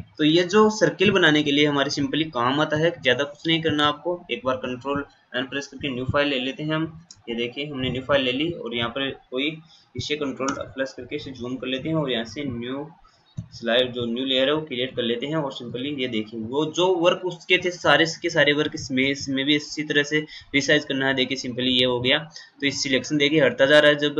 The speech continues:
हम न्यू सिलेक्शन पर क्लिक रखते हैं और जे-, यदि हम इस पर click करते हैं तो इसमें हम ऐड कर सकते हैं इस तरह से, और इस तरह से हम इसमें ऐड करते जाएंगे आसानी से, बहुत ही अच्छे से ऐड हो जाएगा इसमें। आप देखेंगे, ये देखिए।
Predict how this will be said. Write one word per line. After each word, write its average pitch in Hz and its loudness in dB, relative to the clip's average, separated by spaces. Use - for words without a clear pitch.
हम 143 0
न्यू 131 -2
सिलेक्शन 135 -6
पर 143 -10
क्लिक 123 -6
रखते 135 -10
हैं 156 -4
और 135 0
जे-, 127 6
यदि 131 2
हम 180 0
इस 160 -6
पर 180 -6
click 147 -2
करते 135 -2
हैं 135 0
तो 143 -4
इसमें 139 -2
हम 143 -2
ऐड 123 4
कर 131 0
सकते - -8
हैं 151 2
इस 147 -6
तरह 123 -4
से, 147 -4
और 110 -2
इस - -12
तरह 127 -8
से 127 -6
हम 127 -2
इसमें 135 -6
ऐड 120 -2
करते 120 -4
जाएंगे 139 0
आसानी 135 -4
से, 135 -10
बहुत 117 -6
ही 131 -6
अच्छे 113 -10
से 127 0
ऐड 123 -2
हो 123 -4
जाएगा 120 0
इसमें। 139 -8
आप 110 -6
देखेंगे, 127 -6
ये 110 -4
देखिए। 104 -6